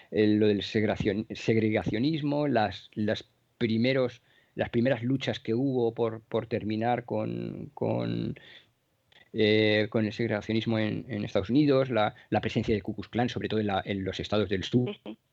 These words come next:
Speaker 1: de Estados Unidos, que es donde se desarrolla, eh, la acción, en Alabama concretamente, pero también en, en Georgia y en Mississippi. Es una parte que me, que siempre me interesó y que, por lo tanto, me parecía que podía encajar bien en lo que es el personaje de, de, de Buster Nolan, ¿no?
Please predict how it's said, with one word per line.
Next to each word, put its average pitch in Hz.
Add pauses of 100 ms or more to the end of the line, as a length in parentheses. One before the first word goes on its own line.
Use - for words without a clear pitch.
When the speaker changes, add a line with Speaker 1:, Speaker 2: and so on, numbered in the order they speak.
(140)
Speaker 1:
de 92
Estados 92
Unidos, 120
que 120
es 85
donde 95
se 104
desarrolla, 95 (340)
eh, 92
la 85
acción, 127
en 101
Alabama 98
concretamente, 104
pero 101
también 92
en, 92
en 92
Georgia 98
y 95
en 92
Mississippi. 131 (960)
Es -
una 143
parte 143
que 139
me, 135
que 127
siempre 139
me 135
interesó 127
y 147
que, 143
por 117
lo 107
tanto, 139
me 131
parecía 131
que 135
podía 123
encajar 127
bien 127 (280)
en 104
lo 98
que 107
es 101
el 117
personaje 107
de, 95
de, 92
de 95
Buster 87
Nolan, 87
¿no? 139